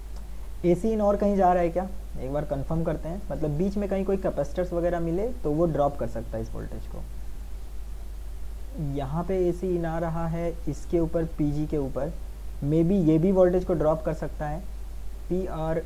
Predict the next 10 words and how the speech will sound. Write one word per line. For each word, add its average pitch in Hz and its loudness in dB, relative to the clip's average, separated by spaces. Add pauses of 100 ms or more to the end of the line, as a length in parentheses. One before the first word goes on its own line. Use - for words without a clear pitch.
(380)
वन 151 0
सेवन 139 0 (680)
के 127 -4
नाम 123 -4
से 123 -6
जो 113 -4
है, 117 -4 (360)
इस 135 -4
रजिस्टर 135 -2
को 147 -4